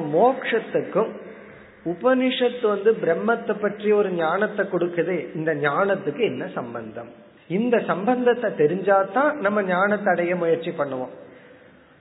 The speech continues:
அந்த சம்பந்தம் வந்து ஜென்ய ஜனக சம்பந்தக. ஜென்ய ஜனக சம்பந்தக. மோக்ஷத்துக்கும் ஞானத்துக்கும். இதுதான் முக்கியமான சம்பந்தம்.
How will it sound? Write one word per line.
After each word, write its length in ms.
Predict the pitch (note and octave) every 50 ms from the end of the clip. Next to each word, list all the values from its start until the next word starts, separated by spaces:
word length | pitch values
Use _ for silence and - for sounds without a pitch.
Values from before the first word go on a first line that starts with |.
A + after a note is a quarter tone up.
| _ -
அந்த 260 | - A#3 A#3+ C4 C4 A#3
சம்பந்தம் 600 | F#3 - E3 F3 F3+ G3+ G3 F3+ F3 E3+ D#3+ C#3+
வந்து 280 | C3+ C3 C3 C#3+ G3 F3+ B2+ D3 - - - - - - - - - - A#2+ G#2+ G#2+ A2
ஜென்ய 640 | C3 D#3+ E3+ F3 F3+ G3 G3+ G#3 G#3 G#3 G#3 G3+ G#3+ A#3 A#3 G3+ G3+ D#3+ B2+ A2
ஜனக 640 | B2+ C#3 C#3+ C#3+ D3 D#3 D#3+ E3 D#3+ - F3+ F#3+ G#3+ -
சம்பந்தக. 840 | - C#3 B2+ C3+ C3 B2 C3 B2 A#2+ A#2 A#2+ A#2 A2 G#2+ - C#3 C#3 - - - - - - - - - - - - - - - - - - - - - - - - - - C3+ A#2 G#2+
ஜென்ய 600 | A2 C#3 D#3 D#3 E3 F3 F3+ F#3 F#3 F3+ F3+ F3+ F#3+ G#3+ A3+ A3 - - D3 A2+ A#2
ஜனக 600 | C3 C#3 C#3+ C#3 C#3 D#3 D#3 D3+ D3 - G#3 B3 - -
சம்பந்தக. 800 | D3+ C3+ B2+ B2+ B2+ C3 A#2+ A2+ A#2 A#2 A2 A2 - - C#3 - - - - - - - - - - - - C3+ C3+
மோக்ஷத்துக்கும் 1000 | C#3+ D#3+ F3+ G#3+ G3+ - - - F#3+ F#3 F3+ - - F3+ D#3 - - - - - - - - - - - - - - C#3
ஞானத்துக்கும். 760 | C#3+ D#3 D3 D3+ D#3+ E3 E3 D#3 D3 - - C3+ - - A#2 - - -
இதுதான் 340 | D#3 D#3+ E3 E3 G3 G3+ G3
முக்கியமான 640 | F#3+ G3+ - - F#3 F3+ F3+ F3 E3 D#3+ F3+ G3+
சம்பந்தம். 520 | - F3 D3+ D3+ D#3 D3+ D3 - C3 -